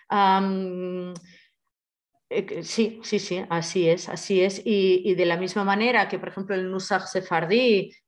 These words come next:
no es el mismo en el mil cuatrocientos noventa y dos que hoy en día, pues también este Nusach catalán también ha evolucionado y también se le han añadido y quitado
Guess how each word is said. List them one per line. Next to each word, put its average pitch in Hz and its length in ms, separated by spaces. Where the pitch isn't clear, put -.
no 185 100
es 175 160
el 170 140
mismo 185 760
en 165 160
el 160 120
mil 170 160
cuatrocientos 170 520
noventa 165 320
y 160 100
dos 208 280
que 160 180
hoy 170 180
en 165 140
día, 226 420
pues - 100
también 165 320
este 180 320
Nusach 170 360
catalán 165 400
también 170 260
ha 156 80
evolucionado 165 680
y 214 80
también 160 300
se 165 140
le 156 160
han 165 220
añadido 185 760
y 175 160
quitado 170 760